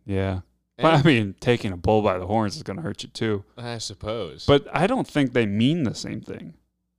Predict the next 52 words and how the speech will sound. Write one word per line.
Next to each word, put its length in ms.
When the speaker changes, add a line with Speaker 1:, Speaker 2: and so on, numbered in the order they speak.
Speaker 1:
Taking 300
a 40
bull 280
by 160
the 80
horns 280
means, 200
like, 180
you're 120
taking 540
a 80
thing 360
head 280
on 280
and 80
you're, 100
like, 220
facing 520
it, 200
what, 300
what 240
it's 140
going 320
to, 100
the 80
problem. 480
Taking 340
a, 160
a, 120
a 420
rose 600
or 100
a 60
flower 400
by 200
its 160
thorns 400
is 100
just 260
Speaker 2:
That's 180
Speaker 1:
making 300
Speaker 2:
just 100
Speaker 1:
a 40
dumb 200
decision. 460
Speaker 2:
That's 140
kind 200
of 120
creating 640
a 40
problem 420
Speaker 1:
Yeah. 320